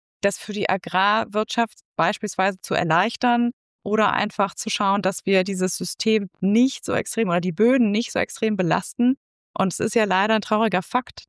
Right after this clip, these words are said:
dass in den Privathaushalten sehr, sehr viele Lebensmittel weggeschmissen werden. Sie haben, glaube ich, sogar fünfzig Prozent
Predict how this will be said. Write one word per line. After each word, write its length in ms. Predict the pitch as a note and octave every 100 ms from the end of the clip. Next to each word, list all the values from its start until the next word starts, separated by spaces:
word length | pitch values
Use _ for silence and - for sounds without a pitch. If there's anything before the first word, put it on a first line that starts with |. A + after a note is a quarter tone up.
| -
dass 300 | F3+ - - _ _ -
in 120 | G3+
den 240 | F#3+ F#3
Privathaushalten 1080 | - F#3+ F3+ B3+ - A3+ - G#3 F#3+ F#3+ F#3+
sehr, 300 | - F#3 A#3+
sehr 140 | G#3 G#3
viele 180 | G#3 F#3+
Lebensmittel 680 | F#3 G3 - F#3 F#3 F3+ F#3 -
weggeschmissen 640 | E3+ - D#3 - D#3+ D#3+
werden. 400 | D3+ - - - - _ _ _ _
Sie 200 | F3 F3+
haben, 280 | F3+ G3 G3+
glaube 260 | F#3+ F3 F#3+
ich, 60 |
sogar 480 | - F3 F3 F3 - -
fünfzig 600 | - A3 - - G3+ -
Prozent 580 | G3+ - F3 D3+ -